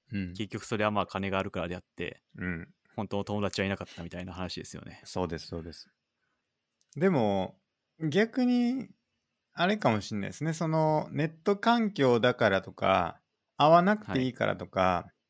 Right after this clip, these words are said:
Speaker 2: い。うん。
Speaker 1: っていうのだからこそ作れる人間関係っていうのもありますよね。めちゃくちゃ。
Speaker 2: はい。
Speaker 1: 結局、
Speaker 2: それもあると思います。
Speaker 1: うん。その素性がわからないとか、
Speaker 2: はい。
Speaker 1: っていうところでの、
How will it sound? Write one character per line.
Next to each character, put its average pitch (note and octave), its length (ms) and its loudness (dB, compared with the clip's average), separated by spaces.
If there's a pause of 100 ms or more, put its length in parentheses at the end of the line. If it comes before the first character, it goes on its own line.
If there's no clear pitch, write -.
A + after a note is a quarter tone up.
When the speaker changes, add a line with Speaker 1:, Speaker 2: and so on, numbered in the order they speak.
(640)
Speaker 2:
い。 G#2 40 -8
う G2 40 -6
ん。 F2+ 140 -6
Speaker 1:
っ - 20 -20
て D3 160 2
い C#3 280 6
う B2 40 2
の G2 240 0 (340)
だ F3+ 140 4
か G3 120 4
ら F3+ 120 4
こ E3 160 -4
そ F3+ 420 0 (220)
作 - 240 -4
れ A2+ 120 6
る A2 200 2
人 G2+ 260 0
間 G2 160 0
関 G2+ 220 0
係 F2+ 120 -4
っ E2+ 40 -6
て E2 120 -10
い E2+ 40 -6
う - 20 -8
の E2+ 60 -8
も E2 160 -4
あ F2+ 60 2
り F#2+ 120 0
ま G2 140 -2
す - 120 -10
よ E2 100 -8
ね。 E2 160 -16 (520)
め F2 100 -12
ち - 100 -8
ゃ F2+ 60 -6
く - 80 -20
ち - 140 -12
ゃ。 E2 100 -10
Speaker 2:
は F2 160 -10
い。 - 120 -14 (840)
Speaker 1:
結 - 160 -10
局、 G2+ 60 -4
Speaker 2:
そ - 0 -
れ F#2+ 80 0
も F#2+ 100 -2
あ F2+ 60 0
る - 60 -6
と - 100 -14
思 - 100 -10
い - 20 -6
ま F#2+ 180 -4
す。 F2 40 -12
Speaker 1:
う - 40 -16 (160)
ん。 - 60 -20
そ D3 140 0
の C#3 100 2
素 C3+ 200 -2
性 B2+ 300 4
が B2+ 120 4
わ C#3 140 4
か D3 120 4
ら C#3+ 120 2
な G#2+ 120 2
い E2+ 60 -2
と E2 140 -12
か、 E2 420 0 (760)
Speaker 2:
は - 140 -14
い。 - 20 -8
Speaker 1:
っ - 20 -8
て G#2+ 60 -2
い G2 300 0
う F#2 60 -8
と - 160 -20
こ C3+ 120 2
ろ B2 120 4
で C3+ 100 2
の、 F#2+ 260 -4